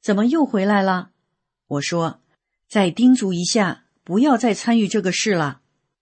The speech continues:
我指的是迫害大法弟子的事。出来后，我没有先回家，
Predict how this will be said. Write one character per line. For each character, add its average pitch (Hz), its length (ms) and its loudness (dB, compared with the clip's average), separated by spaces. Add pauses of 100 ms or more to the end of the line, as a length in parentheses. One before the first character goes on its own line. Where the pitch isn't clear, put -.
(420)
我 180 240 2
指 196 180 -2
的 165 140 0
是 170 240 0
迫 226 240 -2
害 208 240 -4
大 240 220 -2
法 156 180 -4
弟 254 220 0
子 180 120 -6
的 147 140 -2
事。 - 360 -4 (1300)
出 214 200 -2
来 185 180 2
后， 190 480 0
我 180 160 -2
没 190 200 2
有 196 100 2
先 220 200 -2
回 175 160 -4
家， 208 380 -2